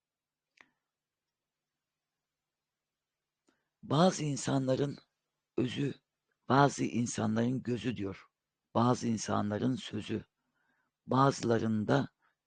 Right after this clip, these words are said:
özü çok değerlidir. Özü çok değerli olanlara Evliyaullah diyoruz diyor. "Onlar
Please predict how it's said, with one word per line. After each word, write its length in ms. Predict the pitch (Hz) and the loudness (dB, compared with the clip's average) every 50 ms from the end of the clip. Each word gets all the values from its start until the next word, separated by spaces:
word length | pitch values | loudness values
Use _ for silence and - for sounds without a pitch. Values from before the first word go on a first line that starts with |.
| _ _ - | _ _ -6
özü 260 | 123 120 101 107 120 | -4 -4 -4 -4 -8
çok 340 | - - - - - _ - | -8 -8 -10 -12 -14 _ -6
değerlidir. 640 | 104 98 98 95 90 - - - 101 87 - _ _ _ _ _ _ _ _ _ _ _ _ _ _ _ _ _ _ _ _ _ _ _ _ _ _ _ _ _ _ _ _ _ _ _ _ _ _ _ _ - | -6 -4 -4 -4 -6 -8 -6 -8 -8 -8 -8 _ _ _ _ _ _ _ _ _ _ _ _ _ _ _ _ _ _ _ _ _ _ _ _ _ _ _ _ _ _ _ _ _ _ _ _ _ _ _ _ -4
Özü 380 | 127 127 107 - 175 175 135 - _ _ _ _ _ _ | -4 -4 0 2 2 2 2 0 _ _ _ _ _ _
çok 400 | - - - 117 - - _ - | -14 -12 -12 -12 -12 -10 _ 2
değerli 340 | 127 120 113 110 107 104 104 | 2 2 2 2 0 -2 -2
olanlara 760 | 98 - - 110 120 120 117 113 110 110 117 123 139 131 - - _ - - - - _ _ _ _ _ - - | -2 0 0 2 2 2 2 2 0 0 0 0 0 0 -2 -8 _ -20 -20 -20 -20 _ _ _ _ _ -4 -2
Evliyaullah 1000 | - 131 127 113 113 113 120 120 113 110 107 107 107 107 110 117 113 - - - | 0 0 0 -2 -4 -4 -4 -2 -2 -2 -4 -4 -4 -2 -2 -2 -2 -4 -8 -10
diyoruz 400 | - 95 98 101 92 90 - - | -10 -10 -10 -10 -12 -16 -18 -16
diyor. 280 | - - - - - - _ _ _ _ _ _ _ _ _ _ _ _ _ _ _ _ _ _ _ _ _ _ _ _ _ _ - | -16 -14 -14 -16 -18 -20 _ _ _ _ _ _ _ _ _ _ _ _ _ _ _ _ _ _ _ _ _ _ _ _ _ _ -6
"Onlar 340 | - 110 113 117 131 139 - | -4 -2 0 0 0 0 -2